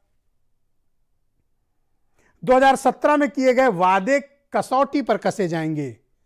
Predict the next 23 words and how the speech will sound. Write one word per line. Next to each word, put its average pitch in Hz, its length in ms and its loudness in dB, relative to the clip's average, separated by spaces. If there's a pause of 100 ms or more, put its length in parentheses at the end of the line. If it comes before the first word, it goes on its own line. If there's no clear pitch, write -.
(340)
न 175 140 -8
गुंडा 240 400 0
राज, 196 460 0
न 170 120 -8
भ्रष्टाचार, 180 880 -2 (440)
अब 175 260 -6
की 254 140 -6
बार 180 380 0 (140)
फलाने 196 400 -4
की 175 140 -10
सरकार। 135 440 -12 (1800)
तो 247 60 -2 (100)
फलाने 262 380 2
की 269 120 -4
सरकार 254 400 0
के 277 100 -2
लिए 262 360 4 (1400)
उन 262 160 -4
सारी 302 360 0
कसौटियों 269 540 0
पर 247 120 -2
जनता 233 320 -2
कसेगी 214 760 -4